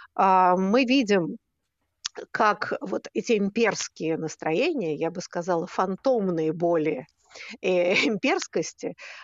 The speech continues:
а, выстраивают риторику, э, ужесточения отношений между Россией и, в общем, всем остальным миром, прежде всего западным миром.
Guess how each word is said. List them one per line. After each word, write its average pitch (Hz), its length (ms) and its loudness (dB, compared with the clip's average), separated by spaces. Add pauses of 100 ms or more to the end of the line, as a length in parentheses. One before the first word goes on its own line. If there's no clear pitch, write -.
а, 196 460 2
выстраивают 247 880 0
риторику, 226 920 -2 (400)
э, 190 360 0
ужесточения 196 920 -2
отношений 185 640 -6
между 160 760 -6
Россией 190 800 -2 (420)
и, 226 120 0
в 240 60 0
общем, 254 240 0
всем 240 300 0
остальным 170 420 -2
миром, 160 300 -2
прежде 160 260 -4
всего 170 220 -10
западным - 540 -6
миром. - 300 -14